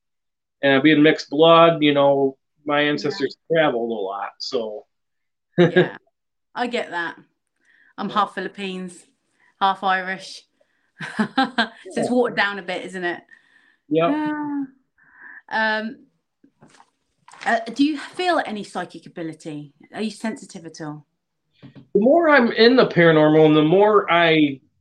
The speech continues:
Speaker 1: I do investigations, um, the more I'm, my, my abilities are,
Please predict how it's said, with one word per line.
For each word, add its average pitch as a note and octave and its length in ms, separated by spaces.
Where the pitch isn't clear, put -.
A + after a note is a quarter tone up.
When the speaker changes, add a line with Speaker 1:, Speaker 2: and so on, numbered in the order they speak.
Speaker 1:
I D#3 60
do F#3+ 260
investigations, C#3 1200
um, B2+ 500
the C#3+ 80
more F#3 400
I'm, D3+ 440
my, D#3 300
my D#3 160
abilities C#3+ 600
are, A#2 180